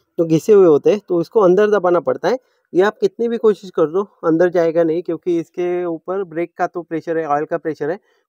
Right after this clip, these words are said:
वो तो रिलीज होता है जब ब्रेक पेडल छोड़ते हैं, लेकिन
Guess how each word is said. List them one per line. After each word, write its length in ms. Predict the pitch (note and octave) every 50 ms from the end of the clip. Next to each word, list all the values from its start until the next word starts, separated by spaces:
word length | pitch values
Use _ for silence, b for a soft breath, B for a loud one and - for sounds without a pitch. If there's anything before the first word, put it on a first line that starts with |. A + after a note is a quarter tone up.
| _ -
वो 80 | F3
तो 120 | D#3+ G3+ F#3+
रिलीज 320 | E3+ F3+ F3 F3 F#3+ E3+
होता 240 | F3 D#3+ D3+ - D3+
है 100 | E3+ - _ _
जब 240 | D3 D3 C#3 C#3+ C#3
ब्रेक 200 | C#3+ D3+ D3 C#3+ _ -
पेडल 220 | D3+ C#3 C#3+ C#3+
छोड़ते 320 | C3+ C#3 C3+ C3 - - G3
हैं, 80 | C4 _ _ _ _ _ _ _ -
लेकिन 340 | F3 D#3 G#3 G#3+ A#3 B3